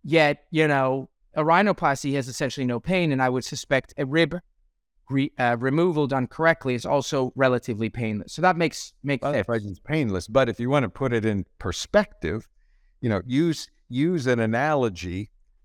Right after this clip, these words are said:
Speaker 2: that people know better because it's common. If people have B B L surgery,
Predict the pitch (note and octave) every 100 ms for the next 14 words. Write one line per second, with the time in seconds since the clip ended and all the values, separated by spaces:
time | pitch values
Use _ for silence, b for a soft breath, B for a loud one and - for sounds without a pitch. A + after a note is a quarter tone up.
0 | - G2+ G#2 - C3+ B2 A2 A2 C3 C#3+
1 | A2+ G2 D#2+ D#2+ - G#2+ A2 F2+ G2+ -
2 | A#2+ A2+ F2 - A2+ - E3+ F#3 D#3 C3+
3 | C3 - _ _ D#3+ F3 D#3 D3 C#3+ -
4 | - E2 -